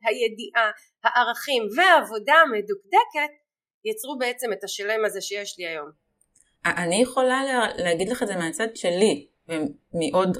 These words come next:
Speaker 2: חברות שהיו אצלך בקורס, על מה לדעתי סוד ההצלחה שלך. את רוצה לשמוע?
Speaker 1: נשמח, בטח.
Speaker 2: אז קודם כל אני אקביל לך את זה לתיאטרון. היה לי מורה למשחק שהוא אומר, "שחקן באמת באמת טוב ומצליח, זה שחקן שמביא אמת לבמה."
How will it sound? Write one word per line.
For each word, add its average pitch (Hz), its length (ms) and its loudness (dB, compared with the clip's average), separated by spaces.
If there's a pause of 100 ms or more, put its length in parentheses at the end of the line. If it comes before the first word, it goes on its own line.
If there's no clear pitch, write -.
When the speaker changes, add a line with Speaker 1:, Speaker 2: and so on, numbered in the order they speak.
(100)
Speaker 2:
חברות 165 420 0
שהיו 175 100 0
אצלך 175 180 -8
בקורס, 254 380 2 (100)
על 160 140 0
מה 180 180 4
לדעתי 160 300 0
סוד 170 200 2
ההצלחה 160 420 0
שלך. 123 360 -4 (100)
את - 40 -18
רוצה 151 220 -6
לשמוע? 165 300 -2 (260)
Speaker 1:
נשמח, - 520 -2
בטח. 285 420 -4 (520)
Speaker 2:
אז 165 100 0
קודם 262 260 6
כל 277 120 8
אני 196 160 2
אקביל 185 260 2
לך 233 100 2
את 196 60 0
זה 180 60 6
לתיאטרון. 156 640 0 (480)
היה 156 220 2
לי 208 60 2
מורה 202 200 2
למשחק 185 320 -4
שהוא 175 100 -4
אומר, 185 220 0
"שחקן 214 520 0
באמת 165 420 4
באמת 165 360 2
טוב 190 200 2
ומצליח, 170 560 -2
זה 165 100 -6 (120)
שחקן 254 320 2
שמביא 196 460 4
אמת 170 280 0
לבמה." 139 280 0